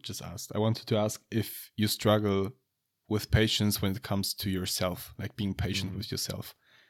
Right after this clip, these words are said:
Speaker 1: self-love and all that stuff.
Speaker 2: Ah, here we go
Speaker 1: Um,
Speaker 2: again. <laughs>
Speaker 1: Yeah.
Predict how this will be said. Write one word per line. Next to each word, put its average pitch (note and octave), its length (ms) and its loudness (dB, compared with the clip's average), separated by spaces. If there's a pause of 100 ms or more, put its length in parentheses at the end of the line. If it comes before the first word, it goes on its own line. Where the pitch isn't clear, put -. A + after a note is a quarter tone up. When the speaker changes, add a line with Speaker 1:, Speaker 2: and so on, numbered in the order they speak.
(260)
Speaker 1:
self-love B2 720 6
and A2+ 100 4
all A2 100 4
that G#2+ 160 2
stuff. G#2 320 2 (160)
Speaker 2:
Ah, A#2 380 12
here A#2 180 10
we A2 80 8
go G#2 180 10
Speaker 1:
Um, G#2+ 60 10
Speaker 2:
again. G2+ 180 6 (420)
<laughs> - 460 8
Speaker 1:
Yeah. F#2+ 640 4